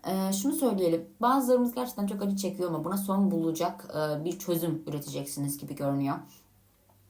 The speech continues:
Kendi hayatınız için. Bir de, e, bazılarımızda şu var. Hep bir ayrıl barış döneminiz varsa. Ayrıl barış, ayrıl barış. Burada her bitişi fazla, em,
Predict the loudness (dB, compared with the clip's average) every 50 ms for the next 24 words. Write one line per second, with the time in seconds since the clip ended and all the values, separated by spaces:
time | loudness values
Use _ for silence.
0 | _ _ -8 -4 -4 -2 0 2 2 2 2 2 2 2 0 0 -4 -4 -4 -4
1 | -4 -6 -6 -8 -12 -14 _ _ -8 -8 -6 -8 -8 -8 -8 -6 -6 -6 -6 -6
2 | -10 -14 -20 -20 -20 -20 -20 _ _ _ _ _ _ _ _ _ _ _ _ _
3 | _ _ _ _ _ _ -20 -20 -14 _ 2 2 4 6 6 4 4 2 2 4
4 | 6 6 6 4 4 4 2 2 2 2 -2 -2 -2 -4 -4 -6 -6 -4 2 2
5 | 2 2 2 -2 -8 -14 -18 -20 -20 -20 -20 _ -4 -4 2 4 4 6 8 8
6 | 8 8 6 6 2 0 -2 -2 -4 -4 -4 -4 -2 0 0 0 -2 -2 -4 -4
7 | -6 -6 -6 -6 -8 -8 -10 -10 -10 -12 -18 _ _ -6 -4 -2 0 0 0 -2
8 | -2 -4 -6 -8 -10 -6 -2 0 0 0 0 0 -2 -2 -2 -4 -6 -10 -16 -20
9 | -20 -20 -20 -20 -20 -20 -20 -20 _ _ _ _ _ _ -2 0 0 4 4 4
10 | 4 4 2 -2 -4 2 4 6 6 6 4 2 0 0 -2 -2 -4 -4 -2 -2
11 | 0 0 -2 0 2 2 2 4 2 0 2 4 6 6 6 6 4 -2 -6 -6
12 | -4 -4 -2 -2 -2 -2 -2 -2 -4 -8